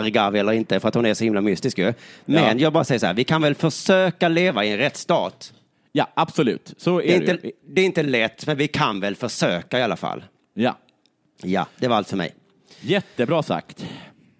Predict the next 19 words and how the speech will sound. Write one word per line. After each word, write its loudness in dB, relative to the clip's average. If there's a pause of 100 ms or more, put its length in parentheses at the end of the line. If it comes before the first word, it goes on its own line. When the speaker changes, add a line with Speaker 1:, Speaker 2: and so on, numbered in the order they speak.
Speaker 1:
Mm. 0 (440)
Speaker 2:
Du, 0 (120)
det -6
har 0
ju -2
varit -8 (500)
ytterligare -2
ett, -8
eh, -4
fruktansvärt -6
to-, -2
eh, -4 (760)
terrordåd 0
i -4
Frankrike. -10 (420)
Speaker 1:
Ja. 2 (360)
Speaker 2:
De 0
har 0
ju 2